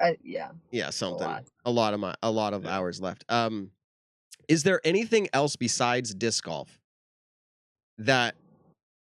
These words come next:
Speaker 2: if you didn't have disc golf, you'd probably be doing?
Speaker 1: Uh, I'd probably be playing soccer. <laughs>
Speaker 2: Okay.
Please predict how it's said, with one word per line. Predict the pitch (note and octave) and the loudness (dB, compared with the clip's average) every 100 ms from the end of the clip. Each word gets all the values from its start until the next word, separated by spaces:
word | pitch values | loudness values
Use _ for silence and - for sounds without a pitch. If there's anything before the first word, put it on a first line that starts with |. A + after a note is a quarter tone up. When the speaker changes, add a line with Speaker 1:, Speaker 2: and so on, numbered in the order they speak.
| - | 0
Speaker 2:
if | D#3 D#3+ | 0 2
you | D#3+ | -2
didn't | C#3 D3 D#3+ D#3 | 2 2 2 0
have | A#2+ A#2 G#2 | 2 0 0
disc | G#2+ - | -4 -4
golf, | F#2+ F#2+ F2 _ | -2 -2 -4 _
you'd | A2+ A#2 | -6 -6
probably | - A#2 G#2+ G#2+ | 0 0 0 -4
be | G2 | -6
doing? | F#2 F2+ C2+ - _ _ _ _ _ _ _ _ _ _ _ _ _ _ _ _ _ _ _ _ _ _ _ _ _ _ _ - F#3+ | -6 -6 -8 -14 _ _ _ _ _ _ _ _ _ _ _ _ _ _ _ _ _ _ _ _ _ _ _ _ _ _ _ -4 4
Speaker 1:
Uh, | |
I'd | F#3+ F#3 F3+ | 8 8 6
probably | G3+ G3+ G#3+ | 0 0 -4
be | F#3 | -8
playing | F3+ F#3 F3 | -6 -6 -6
soccer. | - D#3 F3 F3 F3 _ - | -6 -8 -6 -10 -12 _ -18
<laughs> | - - _ _ - | -18 -20 _ _ -6
Speaker 2:
Okay. | C#3+ D#3+ E3 | -2 -2 -4